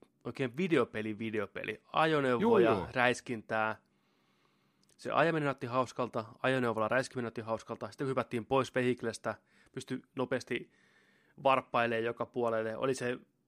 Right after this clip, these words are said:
Speaker 1: sirppi, mitä heitettiin, näytti hauskalta. Kaikki ne
Speaker 2: Joo.
Speaker 1: voimat yhdessä toimi tosi hienosti ja nopeatempoisesti. Saa uutta upgradea koko ajan.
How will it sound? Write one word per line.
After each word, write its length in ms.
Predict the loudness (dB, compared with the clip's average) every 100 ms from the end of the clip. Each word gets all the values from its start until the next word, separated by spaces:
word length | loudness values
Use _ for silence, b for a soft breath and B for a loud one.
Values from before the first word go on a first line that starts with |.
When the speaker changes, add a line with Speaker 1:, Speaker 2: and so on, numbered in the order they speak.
| _ _ _ _ _ -18 -14
Speaker 1:
sirppi, 440 | -6 -4 -4 -6
mitä 180 | -6 -4
heitettiin, 640 | -2 -2 -2 -8 -8 -8 -6
näytti 200 | -8 -8
hauskalta. 320 | -10 -8 -6
Kaikki 180 | -2 0
ne 40 |
Speaker 2:
Joo. 80 | 2
Speaker 1:
voimat 340 | 4 2 -2
yhdessä 320 | -4 -6 -6 -6
toimi 240 | -6 -4
tosi 240 | -6 -6 -6
hienosti 320 | -8 -8 -8
ja 40 |
nopeatempoisesti. 880 | -4 -4 -4 -6 -8 -8 -12 -12 -12
Saa 180 | 0 2
uutta 260 | 4 2 -2
upgradea 540 | -4 -2 -2 0 -2
koko 360 | -2 -6 -4 -4
ajan. 320 | -2 -2 -6